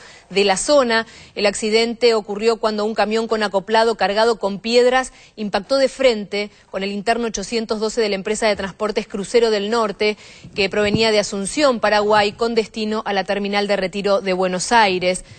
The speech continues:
Según se difundió, el número de muertos suma diez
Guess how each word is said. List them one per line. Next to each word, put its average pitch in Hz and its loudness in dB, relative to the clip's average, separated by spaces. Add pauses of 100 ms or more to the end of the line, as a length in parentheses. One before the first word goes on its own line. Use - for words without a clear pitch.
(240)
Según 214 0
se 208 0
difundió, 220 2 (800)
el 202 -4
número 220 2
de 208 0
muertos 226 0
suma 233 0
diez 240 2